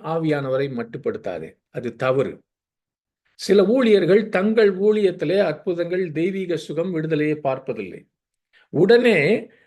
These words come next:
அவர்களுடைய வெற்றியில் இன்மையை நியாயப்படுத்த ஒரு உபதேச கோட்பாடை கொண்டு வருகிறார்கள். பல சுவிசேஷ சபைகள் இப்படிப்பட்ட அற்புதங்கள் முதல் நூற்றாண்டோடு நின்றுவிட்டன என்ற கருத்தை உபதேசிக்கின்றன. இது வேதாகமத்தில் இல்லை.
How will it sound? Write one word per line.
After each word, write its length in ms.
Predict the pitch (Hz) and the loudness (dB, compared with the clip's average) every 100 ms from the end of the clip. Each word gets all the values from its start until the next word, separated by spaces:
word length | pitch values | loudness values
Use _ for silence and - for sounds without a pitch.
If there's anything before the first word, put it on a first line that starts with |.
| _ - | _ -6
அவர்களுடைய 1000 | 160 190 190 190 180 175 170 175 170 151 | 0 2 2 2 2 2 2 4 4 2
வெற்றியில் 640 | 160 180 226 226 208 196 - | 0 -2 -6 -4 -4 -6 -10
இன்மையை 600 | 165 180 180 175 156 135 | -10 -6 -2 2 2 0
நியாயப்படுத்த 1040 | 131 196 214 - 165 151 - 175 131 202 _ _ | -4 0 0 0 -2 -4 -2 -2 0 -6 _ _
ஒரு 280 | 208 180 170 | -4 -2 0
உபதேச 720 | 165 202 226 220 214 202 185 - | 0 0 2 2 0 0 -8 -4
கோட்பாடை 640 | 185 185 - 165 156 185 | -4 -4 -6 -4 -4 -6
கொண்டு 260 | 185 160 151 | -6 -6 -4
வருகிறார்கள். 640 | 127 113 104 101 87 - _ _ - | -6 -6 -8 -8 -10 -18 _ _ -6
பல 300 | 160 165 165 | -4 0 0
சுவிசேஷ 580 | 160 214 220 226 208 175 | -2 -4 0 2 2 -2
சபைகள் 640 | - 143 175 185 120 92 _ _ _ _ _ _ | -6 -4 -2 -2 -4 -8 _ _ _ _ _ _
இப்படிப்பட்ட 540 | _ 156 190 190 170 165 | _ -8 -6 -4 -2 -2
அற்புதங்கள் 540 | 160 165 226 196 196 | -2 -4 -4 -2 -2
முதல் 380 | 170 151 196 214 | -4 -4 -2 -4
நூற்றாண்டோடு 760 | 180 175 180 175 175 185 190 175 | -4 -8 -8 -8 -4 -2 -2 -2
நின்றுவிட்டன 680 | 147 208 214 175 175 170 | -4 -4 -4 -6 -6 -8
என்ற 240 | 180 160 143 | -8 -8 -10
கருத்தை 580 | - 151 165 165 180 - | -6 -6 -4 -2 -2 -2
உபதேசிக்கின்றன. 920 | 147 160 160 - 156 139 131 147 202 | -4 -2 -2 -6 -8 -6 -6 -4 -4
இது 200 | 156 143 | -2 0
வேதாகமத்தில் 760 | 151 165 151 147 139 170 175 | 2 2 0 -2 -6 -6 -8
இல்லை. 420 | 165 143 - - | -4 -2 -2 -6